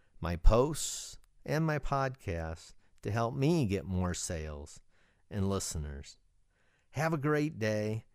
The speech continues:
and thanks again so much for listening.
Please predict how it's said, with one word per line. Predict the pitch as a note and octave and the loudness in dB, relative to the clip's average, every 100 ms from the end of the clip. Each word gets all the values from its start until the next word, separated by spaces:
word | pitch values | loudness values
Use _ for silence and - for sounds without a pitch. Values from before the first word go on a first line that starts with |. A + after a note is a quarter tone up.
| _ _ _ _ _ _ _ - | _ _ _ _ _ _ _ -6
and | G#2 - | -4 2
thanks | C3 B2 - | 2 2 0
again | A#2+ A2+ A2 G2+ | -2 2 2 2
so | - - E3+ D#3+ | 2 2 4 4
much | D3 C3 - - - - - | 4 4 2 -4 -8 -10 -16
for | - G#2+ | -2 0
listening. | G#2 G2 - E2 E2+ | 2 0 -2 -4 -4